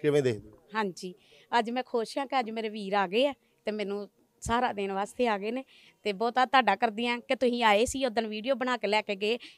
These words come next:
Speaker 2: ਇਹਨਾਂ ਤੱਕ ਪਹੁੰਚਾਇਆ ਤੁਸੀਂ। ਤੇ ਉਹ ਸਾਡੇ ਘਰ ਆਏ, ਉਹ ਤੇ ਵਿਚਾਰੇ ਛੱਤ ਤੇ ਚੜ੍ਹ ਗਏ ਕਿ ਵਾਕਈ ਭੈਣ ਤੁਹਾਡੀ ਛੱਤ ਮਾੜੀ ਆ। ਤੇ ਮੈਨੂੰ ਬੜਾ ਇਹਨਾਂ ਤੇ ਮਾਣ ਹੈ ਕਿ ਚਲੋ ਮੇਰੇ ਘਰ ਆਏ ਨੇ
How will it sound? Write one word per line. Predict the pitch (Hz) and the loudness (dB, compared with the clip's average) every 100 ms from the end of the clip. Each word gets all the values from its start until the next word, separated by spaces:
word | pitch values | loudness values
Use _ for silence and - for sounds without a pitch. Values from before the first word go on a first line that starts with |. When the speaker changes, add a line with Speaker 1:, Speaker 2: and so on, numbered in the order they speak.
| - | -6
Speaker 2:
ਇਹਨਾਂ | 220 240 | -6 -4
ਤੱਕ | 226 | -4
ਪਹੁੰਚਾਇਆ | 208 214 214 185 196 | -4 -4 0 2 2
ਤੁਸੀਂ। | 240 277 254 - - 117 | 0 -2 -4 -8 -20 -6
ਤੇ | 226 | -2
ਉਹ | 208 226 | 0 2
ਸਾਡੇ | 254 220 | 2 0
ਘਰ | 202 226 196 | 4 4 4
ਆਏ, | 233 | 2
ਉਹ | 254 | -2
ਤੇ | 277 | -2
ਵਿਚਾਰੇ | 262 240 | 0 0
ਛੱਤ | - 214 240 | 2 0 0
ਤੇ | 285 | -2
ਚੜ੍ਹ | 254 220 | 0 0
ਗਏ | 220 | -2
ਕਿ | 240 269 | -2 -2
ਵਾਕਈ | 240 - | -2 -2
ਭੈਣ | 269 330 247 | -2 -2 -2
ਤੁਹਾਡੀ | 311 302 | -4 -2
ਛੱਤ | 262 - | -2 -2
ਮਾੜੀ | 233 214 208 254 | -2 -2 -2 -4
ਆ। | 247 - 113 _ - | -8 -14 -20 _ -6
ਤੇ | |
ਮੈਨੂੰ | 214 214 202 | -4 -4 -4
ਬੜਾ | 202 196 | -2 -2
ਇਹਨਾਂ | 254 | -2
ਤੇ | 262 | -2
ਮਾਣ | 262 240 208 | -4 -4 -4
ਹੈ | 220 | -4
ਕਿ | 226 220 | -6 -4
ਚਲੋ | 214 214 | 0 0
ਮੇਰੇ | 233 208 | 2 2
ਘਰ | 202 233 220 | 2 2 4
ਆਏ | 202 202 | 2 0
ਨੇ | 233 | -2